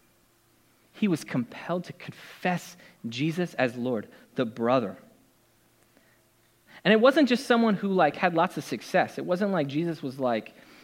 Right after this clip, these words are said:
the, like, big C E O of the huge corporation, and if James is just like, "Hmm, maybe I should call him God, then he'll give me money and stuff." No, no, no. No,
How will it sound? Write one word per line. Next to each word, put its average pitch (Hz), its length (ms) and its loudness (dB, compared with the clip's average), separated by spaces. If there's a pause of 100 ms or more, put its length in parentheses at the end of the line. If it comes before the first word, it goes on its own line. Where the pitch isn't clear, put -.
(160)
the, 143 100 0
like, 127 300 4
big 170 160 4
C 180 240 2
E 170 60 8
O 170 80 8
of 160 80 4
the 151 60 -2
huge 170 240 -2
corporation, 165 640 2
and 135 160 0
if 131 60 -12
James 180 360 2
is 139 120 -4
just 143 160 -6
like, 120 140 0
"Hmm, 175 280 2
maybe 185 260 -2
I 165 60 0
should 151 220 -10
call 156 180 -4
him 135 200 -6
God, 156 260 2
then 123 120 -4
he'll 139 120 -2
give 139 180 -4
me 135 100 -2
money 127 220 -2
and 170 100 -4
stuff." 196 160 -6
No, 240 120 2
no, 233 100 4
no. 185 80 2 (320)
No, 170 140 2